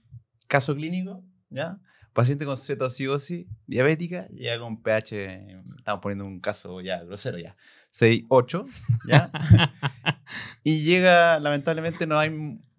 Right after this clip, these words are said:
Speaker 1: tú ves que ya no hay compensación respiratoria y por lo tanto estáis pensando en que tenéis que intubarlo. Es un caso complejo, hay muchos factores asociados, pero en el caso de acidosis metabólica,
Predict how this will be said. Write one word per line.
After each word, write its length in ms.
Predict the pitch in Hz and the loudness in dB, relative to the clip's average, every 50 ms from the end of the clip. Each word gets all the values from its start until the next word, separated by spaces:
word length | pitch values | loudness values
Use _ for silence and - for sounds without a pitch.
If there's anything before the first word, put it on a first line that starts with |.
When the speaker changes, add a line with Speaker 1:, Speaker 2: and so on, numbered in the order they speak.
| - - | -20 -10
Speaker 1:
tú 140 | - 143 139 | -4 0 4
ves 140 | 143 147 - | 4 2 2
que 340 | - 143 139 131 - - - | 2 0 0 0 0 -4 -10
ya 300 | - - 95 120 127 127 | -16 -10 -2 0 2 2
no 100 | 127 131 | 4 2
hay 160 | 135 139 135 | 2 0 -2
compensación 800 | 131 123 135 123 113 127 127 120 117 - 127 117 - 127 117 107 | -2 -4 -4 -4 -4 -8 -8 -8 -6 -8 -8 -6 -6 -6 -6 -4
respiratoria 840 | 120 113 - - 120 104 107 104 117 113 113 113 113 113 113 110 - - | -6 -6 -6 -6 -2 -2 0 0 0 0 0 0 0 0 0 -2 -4 -8
y 120 | - 113 | -12 -6
por 120 | - 110 107 | -4 -4 0
lo 100 | 107 107 | 2 2
tanto 520 | 107 107 110 - - - 110 107 107 104 | 2 2 0 -4 -2 0 0 0 0 -2
estáis 280 | 101 _ - 107 104 95 | -6 _ -2 -2 -2 -2
pensando 460 | 92 104 98 95 - 107 101 101 104 | -4 -8 -8 -6 -8 -8 -8 -6 -8
en 140 | 104 95 92 | -10 -10 -10
que 320 | - 92 95 92 90 90 | -8 -8 -6 -6 -6 -8
tenéis 320 | - - - 85 90 90 - | -10 -10 -10 -8 -8 -10 -10
que 120 | - - 90 | -12 -16 -16
intubarlo. 560 | 87 - 90 92 - 82 82 - - - _ _ _ _ _ _ _ _ | -12 -10 -6 -4 -4 -4 -6 -14 -18 -20 _ _ _ _ _ _ _ _
Es 80 | - 110 | -4 -4
un 100 | 110 110 | -4 -2
caso 240 | 101 - 110 - - | -2 -4 -4 -4 -6
complejo, 800 | 98 95 90 - - 117 123 131 127 - 143 147 151 - _ _ _ _ _ | -8 -10 -10 -8 -4 -2 -2 -2 -4 -6 -10 -10 -10 -12 _ _ _ _ _
hay 180 | - 98 101 | -6 -4 -4
muchos 380 | 95 95 101 120 139 135 135 - | -4 -4 -2 -2 -2 -4 -4 -6
factores 360 | - 123 - - 127 123 127 | -6 -6 -4 -2 -2 -2 -2
asociados, 600 | 120 - 123 - - 135 127 131 131 139 156 170 _ - _ _ _ _ _ _ _ _ _ _ _ _ - | -2 -4 -10 -8 -4 -2 -2 -2 -2 -4 -8 -12 _ -20 _ _ _ _ _ _ _ _ _ _ _ _ -4
pero 140 | 113 110 110 | -2 -2 0
en 60 | 120 | 0
el 120 | 117 113 113 | -2 -4 -4
caso 240 | - 135 127 139 | -6 -6 -4 -2
de 60 | 139 131 | -4 -4
acidosis 560 | 127 131 127 117 123 127 123 - 131 120 110 | -4 -4 -4 -2 0 0 0 0 -4 -4 -4
metabólica, 840 | 110 110 98 110 110 113 117 113 107 107 92 95 98 101 104 117 | -2 0 2 2 4 4 2 0 0 -2 -6 -6 -8 -8 -8 -14